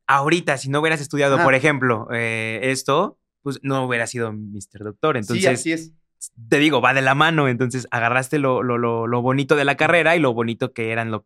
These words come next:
Speaker 1: lo que, pues, tú querías hacer de niño.
Speaker 2: Y que fíjate que también tuve la gran bendición de decir, bueno, voy a hacer una especialidad, voy a hacer una especialidad que abarque todo, porque no muchas personas saben lo que es un internista o qué es medicina interna.
Speaker 1: Ujú.
Speaker 2: A grandes rasgos hay cuatro especialidades,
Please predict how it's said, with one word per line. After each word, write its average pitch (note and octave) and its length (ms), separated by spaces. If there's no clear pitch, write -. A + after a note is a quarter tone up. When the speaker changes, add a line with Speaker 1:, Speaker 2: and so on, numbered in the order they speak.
Speaker 1:
lo A2+ 140
que, G#2+ 140
pues, - 180
tú B2 100
querías A#2 240
hacer A2+ 200
de A2 80
niño. B2+ 300
Speaker 2:
Y E3+ 80
que E3+ 140
fíjate B3 360
que - 80
también D#3+ 300
tuve F#3+ 160
la D3+ 100
gran D3 220
bendición D3 560
de C#3 80
decir, C3+ 180
bueno, C#3 200
voy E3+ 120
a F#3 40
hacer F3+ 100
una F#3 100
especialidad, C#3+ 480
voy E3+ 100
a - 20
hacer D#3+ 100
una E3+ 100
especialidad C#3+ 680
que C#3 80
abarque C3 320
todo, F3+ 220
porque E3+ 200
no F3+ 100
muchas F#3+ 260
personas D#3+ 340
saben D3+ 220
lo C3 140
que B2 260
es A#2+ 120
un C3 100
internista C3 520
o - 60
qué B2 60
es A#2 80
medicina A#2+ 340
interna. B2+ 460
Speaker 1:
Ujú. B2 280
Speaker 2:
A F3 60
grandes C4+ 260
rasgos G#3+ 280
hay G3+ 100
cuatro F3+ 300
especialidades, C3 960